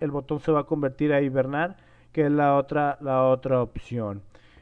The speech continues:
Eh, recuerden, también es recomendable cien por ciento grabar todos sus documentos o todos sus trabajos que estén <laughs> realizando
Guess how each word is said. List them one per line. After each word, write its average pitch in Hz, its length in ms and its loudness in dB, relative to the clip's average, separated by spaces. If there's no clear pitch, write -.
Eh, 131 360 4
recuerden, 165 500 0
también 165 320 -4
es 170 220 -8
recomendable 156 680 -4
cien 170 280 -4
por 170 200 -4
ciento 160 440 -6
grabar 143 420 -2
todos 156 320 0
sus 127 260 -12
documentos 139 640 -8
o 147 80 -8
todos 151 280 -4
sus - 140 -16
trabajos 139 500 -4
que 147 100 -10
estén 143 260 -6
<laughs> - 0 -
realizando 147 800 -4